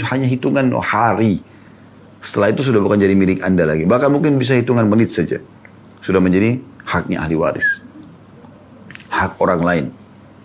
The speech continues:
Dan tertinggal bersama dia adalah yang ketiga, amalnya. Yang selalu dia lalaikan. Sholatnya, puasanya, dan seterusnya. Ini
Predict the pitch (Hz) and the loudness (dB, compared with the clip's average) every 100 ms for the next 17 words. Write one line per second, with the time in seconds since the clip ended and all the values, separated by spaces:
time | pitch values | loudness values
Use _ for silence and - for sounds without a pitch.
0 | - - - - 90 101 - - 143 151 | -20 -20 -18 -2 0 2 0 0 2 4
1 | 127 113 117 110 127 117 123 120 101 87 | 4 2 2 4 4 4 4 2 0 0
2 | 107 107 147 - 98 101 101 92 78 110 | 0 2 0 -2 0 2 2 0 -2 0
3 | 135 139 135 147 151 151 151 139 113 147 | 0 0 0 0 2 2 4 4 2 2
4 | 143 120 85 - - - 78 80 85 85 | 2 0 -2 -6 -18 -6 0 2 0 -2
5 | 87 - 76 80 92 90 82 76 - - | -4 -2 -2 0 -2 -2 -2 -4 -6 -10
6 | 73 - - - - - 98 117 | -10 -10 -16 -20 -16 -2 2 2